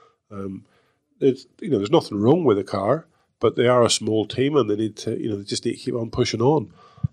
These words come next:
Um, they've obviously got problems right, left and centre with, with sponsorship and all sorts of stuff. But at the end of the day, you know, they, they, they do use a lot of stuff from Ferrari. Uh, so mechanical wise, they'll get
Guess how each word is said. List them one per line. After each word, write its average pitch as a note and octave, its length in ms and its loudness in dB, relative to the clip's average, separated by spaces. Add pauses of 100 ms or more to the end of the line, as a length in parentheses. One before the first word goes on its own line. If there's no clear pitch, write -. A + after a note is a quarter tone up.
Um, G#2+ 280 4
they've G#2+ 140 2
obviously A#2 280 4
got - 100 -2
problems G#2+ 500 0 (300)
right, A2+ 180 4
left A2+ 160 0
and G#2+ 100 -6
centre A2+ 380 0
with, - 260 -6 (200)
with G2+ 100 -6
sponsorship G#2+ 640 -4
and G2+ 80 -6
all A#2+ 160 2
sorts - 280 -2
of - 60 -8
stuff. F2+ 340 -6 (640)
But C3 200 4
at - 40 -18
the C#3 80 6
end C#3 80 4
of A2+ 60 0
the A2 140 4
day, B2 120 8
you G#2+ 100 4
know, G#2+ 80 4
they, G#2+ 180 4
they, G#2 360 -4
they G#2 80 -4
do A#2 100 4
use G#2+ 220 6
a G#2 60 2
lot A2+ 120 6
of - 60 -2
stuff - 220 0
from G2 120 -4
Ferrari. G#2 540 2 (580)
Uh, G#2 400 -2
so G#2+ 220 -2
mechanical A2 680 0
wise, G2+ 360 -2
they'll G2+ 220 0
get G2+ 300 0